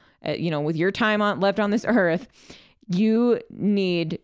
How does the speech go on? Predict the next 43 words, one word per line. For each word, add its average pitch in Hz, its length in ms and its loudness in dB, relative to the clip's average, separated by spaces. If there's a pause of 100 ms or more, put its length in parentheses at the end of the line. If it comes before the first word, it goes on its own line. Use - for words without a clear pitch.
to 208 100 0
be 175 320 0
incorporating 160 720 0
some 165 160 -4
mobility 170 420 2
work 175 180 0
in 170 120 -2
your 165 100 -2
program. 131 640 -2
And 151 160 -2
like 156 160 -2
I 156 80 0
said, 139 240 -2
mobility 160 420 0
work 160 220 -2
is, - 260 -8
is, - 460 -6
is 165 180 -2
strength 147 320 -4
training. 131 340 -4
So 151 180 0
it 160 80 0
doesn't 247 260 0
just 247 160 -2
need 208 160 2
to 208 80 -4
be 185 140 0
this 170 180 0
tedious, 180 380 -2
boring, 156 580 -2 (460)
you 165 140 -2
know, 135 440 -2 (100)
routine 185 800 0
that 151 140 0
you're 165 120 0
doing 160 380 0
outside 156 500 2
of 151 140 0
your 139 100 -2
training 165 400 -2
program. 135 480 -2
That 143 80 -2
you, 143 80 0